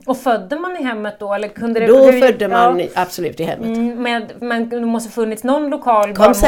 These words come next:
Speaker 2: säkert en,
Speaker 1: som,
Speaker 2: en,
Speaker 1: eller någon,
Speaker 2: en
Speaker 1: någon
Speaker 2: kvinna,
Speaker 1: kvinna.
Speaker 2: en sån
Speaker 1: Mm.
Speaker 2: här klok kvinna som,
Speaker 1: Mm.
Speaker 2: som kom, va?
Speaker 1: Mm.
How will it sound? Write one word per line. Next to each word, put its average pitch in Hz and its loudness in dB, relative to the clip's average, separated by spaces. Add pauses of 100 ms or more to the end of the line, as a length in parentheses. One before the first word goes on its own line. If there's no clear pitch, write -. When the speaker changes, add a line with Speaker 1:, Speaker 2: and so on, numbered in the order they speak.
Speaker 2:
säkert 196 0
en, 185 4
Speaker 1:
som, 175 2
Speaker 2:
en, - -4
Speaker 1:
eller 175 2
någon, 190 -4
Speaker 2:
en 190 4
Speaker 1:
någon 180 0
Speaker 2:
kvinna, 208 -2
Speaker 1:
kvinna. 156 -2
Speaker 2:
en 175 0
sån 196 -4
Speaker 1:
Mm. 190 -4
Speaker 2:
här 165 -6
klok 160 -12
kvinna 170 -4
som, 165 -4
Speaker 1:
Mm. 190 -8
Speaker 2:
som 190 -6
kom, - -10
va? 110 -8
Speaker 1:
Mm. 226 -12